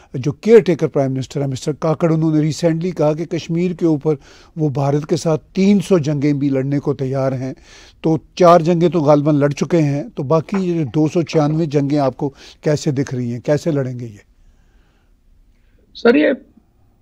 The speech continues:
Speaker 2: ये तो देखिए ना, ये अजीब सी बातें हैं ये। और ये देखिए, काकड़ साहब का काम है इलेक्शन करवाना सर, वो इलेक्शन के सिवा सब कुछ कर रहे हैं सर। कुवैत में कोई शेख मर गया, वहां पे चले गए, फिर इंग्लैंड चले गए, फिर अमेरिका। अरे,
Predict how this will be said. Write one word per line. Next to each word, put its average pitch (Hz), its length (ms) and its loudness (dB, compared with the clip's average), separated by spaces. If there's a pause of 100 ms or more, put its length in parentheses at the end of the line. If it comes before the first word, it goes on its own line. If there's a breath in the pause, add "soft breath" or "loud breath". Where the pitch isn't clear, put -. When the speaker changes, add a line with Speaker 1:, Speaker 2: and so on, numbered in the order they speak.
Speaker 2:
ये 180 120 0
तो 226 100 -2
देखिए 185 280 -2
ना, 214 80 -2
ये 226 160 0
अजीब 120 300 2
सी - 180 -2
बातें 107 280 0
हैं 101 240 -6
ये। 95 320 -4 (120)
और 117 160 2
ये 135 300 4 (120)
देखिए, 117 260 0
काकड़ 107 520 -2
साहब - 260 2
का 123 60 2
काम 92 280 -4
है 127 60 0
इलेक्शन 95 320 -6
करवाना - 340 -10
सर, - 220 -18 (840)
वो 185 80 12
इलेक्शन 127 360 4
के 156 100 -6
सिवा 139 200 -6
सब 135 180 -12
कुछ - 160 -8
कर - 120 -10
रहे 90 120 -14
हैं 95 60 -14
सर। 123 120 -4
कुवैत 123 380 4
में 123 100 -2
कोई 131 120 2
शेख 123 260 0
मर 113 140 -2
गया, 113 160 0
वहां 107 220 -2
पे 110 100 -8
चले 110 240 0
गए, 107 180 0 (420 soft breath)
फिर 135 120 2
इंग्लैंड 123 300 2
चले 113 240 0
गए, 123 100 2
फिर 120 140 0
अमेरिका। 110 340 -2
अरे, - 360 -2